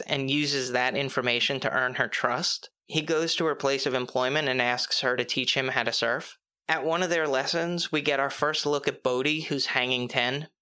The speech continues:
They were an item at one point, but his search for the extreme was too much for Tyler. He's played by Patrick Swayze, who's known for Dirty Dancing, Roadhouse, and Ghost.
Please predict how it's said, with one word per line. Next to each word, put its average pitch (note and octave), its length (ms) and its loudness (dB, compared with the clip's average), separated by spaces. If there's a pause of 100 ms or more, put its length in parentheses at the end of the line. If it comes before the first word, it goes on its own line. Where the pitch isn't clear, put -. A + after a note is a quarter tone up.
They D#3+ 120 0
were G3+ 220 0
an F3+ 140 -2
item D3+ 340 0
at D#3+ 120 0
one D#3+ 220 0
point, F3 360 -2
but C#3 140 0
his D3 260 0
search D3+ 280 0
for C#3 160 0
the C3+ 160 2
extreme C#3 540 0
was B2 180 -2
too - 160 -2
much A#2+ 280 -2
for C#3 100 0
Tyler. D3 480 0 (240)
He's F#3+ 220 0
played F#3 280 -2
by D#3+ 140 0
Patrick C#3 480 0
Swayze, D3 640 0
who's C3+ 180 0
known C3 180 2
for B2+ 120 0
Dirty B2 320 0
Dancing, D3 640 0
Roadhouse, C#3 600 0
and A#2+ 180 -4
Ghost. - 520 -2